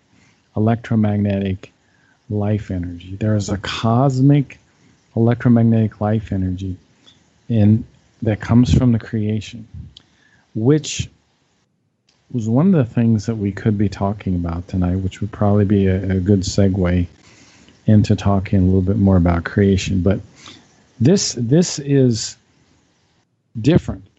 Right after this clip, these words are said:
than the material consciousness, which can create negative or positive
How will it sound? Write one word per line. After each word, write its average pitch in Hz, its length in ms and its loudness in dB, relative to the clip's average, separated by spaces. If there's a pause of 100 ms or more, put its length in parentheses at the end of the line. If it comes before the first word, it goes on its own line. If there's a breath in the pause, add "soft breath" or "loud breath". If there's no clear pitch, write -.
than 127 220 -2
the 123 60 0
material 139 500 -2
consciousness, 104 1000 -6 (760)
which 131 220 -2
can 120 400 0 (160)
create 147 360 -2
negative 120 800 -2 (260)
or 139 160 2
positive 117 840 -4